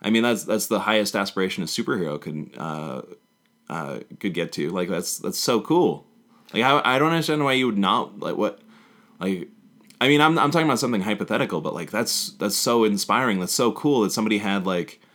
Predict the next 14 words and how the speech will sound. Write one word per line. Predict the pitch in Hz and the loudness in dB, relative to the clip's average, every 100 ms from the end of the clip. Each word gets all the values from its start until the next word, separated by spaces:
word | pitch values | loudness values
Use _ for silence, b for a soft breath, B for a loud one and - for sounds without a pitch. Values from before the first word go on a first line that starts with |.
| b b b b - | b b b b -10
uh, | 95 90 85 82 82 - | -4 -2 -2 -4 -8 -8
like, | - 90 - _ - - | -8 -8 -10 _ -14 -12
a | |
fictional | - 139 135 131 104 | -4 -4 -2 -4 -2
character | 123 117 - 98 92 - | -2 -2 0 0 0 -4
and | 98 | -2
then | 95 | 0
brings | 92 123 123 120 | 0 0 0 2
out | 120 113 98 101 | 2 0 0 -2
the, | 101 92 90 87 - | 0 0 0 -4 -8
uh, | 76 87 80 73 - _ b b b b b | -8 -6 -6 -10 -14 _ b b b b b
like, | 80 73 | -12 -6
the, | 90 82 - _ _ - | -4 -4 -6 _ _ -16
uh, | 87 | -14